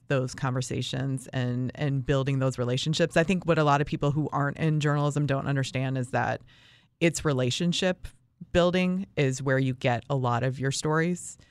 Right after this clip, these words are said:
Um, and so with newsrooms, like the physical newsroom, like, say, the Hartford Courant's newsroom, you know, disappearing, like, those relationships inside the newsroom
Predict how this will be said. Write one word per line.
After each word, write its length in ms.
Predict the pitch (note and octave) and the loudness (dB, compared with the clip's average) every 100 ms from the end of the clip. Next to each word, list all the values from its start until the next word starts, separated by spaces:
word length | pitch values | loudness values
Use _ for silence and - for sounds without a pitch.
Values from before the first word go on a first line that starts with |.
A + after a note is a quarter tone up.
| _ _ _ - | _ _ _ 0
Um, 360 | D3+ C3+ B2+ - | 2 2 0 0
and 200 | D3+ D3 | 0 2
so 380 | - C#3+ C3 B2 - - | 4 4 4 -2 -8 -10
with 360 | D3+ D#3+ E3 | 0 2 2
newsrooms, 680 | D3+ D#3 D#3 D#3 D3 C#3 C#3 | 2 2 2 2 0 0 0
like 180 | C#3+ C3 | 0 0
the 80 | C3+ | -4
physical 480 | - F3 F3 D3+ B2+ | 0 2 2 2 0
newsroom, 460 | C3 B2+ C3 A#2 | 0 0 -2 -2
like, 160 | B2 A#2+ | -2 -4
say, 200 | - C3 - - | -4 -4 -6 -6
the 80 | C3 | -4
Hartford 340 | C3+ - B2+ | -4 -4 -6
Courant's 380 | - C#3 C3+ - | -4 -2 -2 -2
newsroom, 640 | C3 B2 C3 B2 A#2+ B2+ - | -4 -4 -4 -4 -4 -6 -6
you 120 | C#3+ | -4
know, 260 | B2 B2+ B2+ - - | -4 -4 -8 -12 -6
disappearing, 1000 | D3+ D3 C#3 - - D#3 C3 - A2 C#3+ - _ _ - | -2 0 -2 -4 -2 -2 -2 -4 -6 -8 -10 _ _ -4
like, 180 | D3 | 0
those 220 | D#3+ D#3 C#3+ | 4 4 4
relationships 800 | C#3+ C#3+ D3 D#3 C#3+ C3 - - | 2 2 0 0 0 -2 -4 -2
inside 380 | D#3+ E3+ F#3 F3+ | 0 2 2 4
the 60 | |
newsroom 480 | F#3 F#3+ F#3+ F#3+ F#3 | 2 2 2 0 0